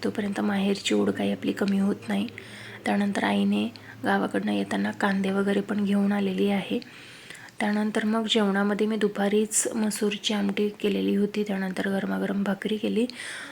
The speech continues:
मसूरची, अख्खा मसूरची भाजी, भाकरी, कांदा, लोणचं वगैरे सगळं जेवायला केलं. अख्खा मसूर, अ,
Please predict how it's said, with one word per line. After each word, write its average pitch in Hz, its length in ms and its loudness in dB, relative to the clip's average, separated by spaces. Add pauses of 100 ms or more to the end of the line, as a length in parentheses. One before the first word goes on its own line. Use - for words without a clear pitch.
(100)
मसूरची, 214 680 2 (100)
अख्खा 233 280 6
मसूरची 214 580 2
भाजी, 202 380 0 (520)
भाकरी, 196 460 -2
कांदा, 196 540 -2 (440)
लोणचं 214 380 0
वगैरे 196 340 0
सगळं 202 320 2
जेवायला 196 520 0 (440)
केलं. 202 260 -2 (1800)
अख्खा 214 260 -4
मसूर, 220 420 0 (300)
अ, 196 480 -2